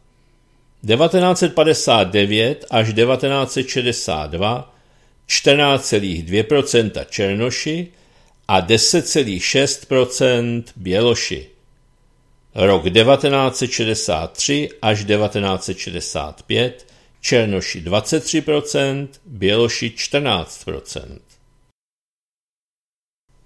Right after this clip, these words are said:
V jistém okamžiku mezi roky devatenáct set padesát devět a šedesát dva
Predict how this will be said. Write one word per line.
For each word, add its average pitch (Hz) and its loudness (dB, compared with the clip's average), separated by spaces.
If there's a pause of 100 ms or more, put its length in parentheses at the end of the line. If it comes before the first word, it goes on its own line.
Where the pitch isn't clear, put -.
V 110 -4
jistém 196 6
okamžiku 127 0
mezi 117 4
roky 147 2
devatenáct 143 2
set 151 -2
padesát 135 2
devět 120 0
a - -2
šedesát 120 2
dva 117 0